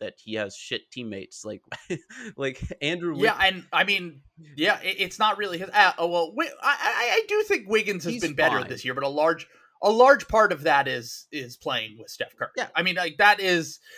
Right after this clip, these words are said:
Speaker 2: th-, that's the thing, is, like, it's, to me, it's an all-time floor-raising job,
Speaker 1: Mm-hmm.
Speaker 2: just like, like, th-, like, we were talking about it earlier, and it, it, it is re-, reminiscent. I think it's arguably better than Iver-, I'm gonna get killed by Sixers fans.
Speaker 1: <laughs>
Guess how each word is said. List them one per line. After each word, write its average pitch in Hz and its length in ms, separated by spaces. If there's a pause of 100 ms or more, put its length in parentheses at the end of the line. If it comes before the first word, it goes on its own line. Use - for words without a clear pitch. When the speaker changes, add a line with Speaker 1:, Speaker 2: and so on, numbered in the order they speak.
(140)
Speaker 2:
th-, 196 140
that's 220 240
the 220 120
thing, 190 480
is, 156 140
like, 165 140
it's, 190 220 (160)
to 220 100
me, 285 200
it's 247 100
an 202 200
all-time 170 560
floor-raising 156 800
job, 165 280
Speaker 1:
Mm-hmm. 110 180
Speaker 2:
just 131 200
like, 127 360 (500)
like, 156 260
th-, 175 200
like, 165 320
we 214 140
were 240 100
talking 220 240
about 190 140
it 156 120
earlier, 160 400
and 135 100
it, 135 120
it, 156 380
it 180 120
is 214 240
re-, 180 200 (100)
reminiscent. 165 680
I 143 100
think - 160
it's - 180 (140)
arguably 151 540
better 151 360
than 123 160
Iver-, 135 380
I'm 135 80
gonna 151 120
get 117 160
killed 123 280
by 113 160
Sixers - 240
fans. - 240
Speaker 1:
<laughs> - 80